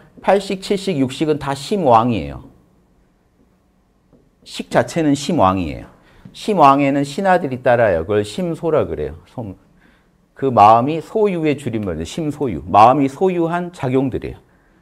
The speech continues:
마음의 작용들. 그래서 여덟 가지 마음이 있으면 마음에 각각의 작용들이 있겠죠. 자, 여기까지.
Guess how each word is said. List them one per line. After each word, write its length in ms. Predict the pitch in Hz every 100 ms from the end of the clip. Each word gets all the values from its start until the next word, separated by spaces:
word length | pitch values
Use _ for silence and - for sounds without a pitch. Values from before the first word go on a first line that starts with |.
| _ -
마음의 720 | 104 113 120 151 208 202 -
작용들. 600 | - 104 110 104 78 65 - _ _ _ _ _ _ _ _ _ _ _ _ _ _ -
그래서 160 | 110
여덟 300 | 110 120 151
가지 260 | 147 135 131
마음이 380 | 98 104 113 90
있으면 560 | - 101 98 156 214 -
마음에 600 | 90 98 104 139 180 -
각각의 420 | - 120 131 120 120
작용들이 540 | 131 123 147 135 101
있겠죠. 400 | 87 92 80 71 - _ _ _ _ _ _ _ _ _ _
자, 80 | -
여기까지. 520 | 87 92 92 76 -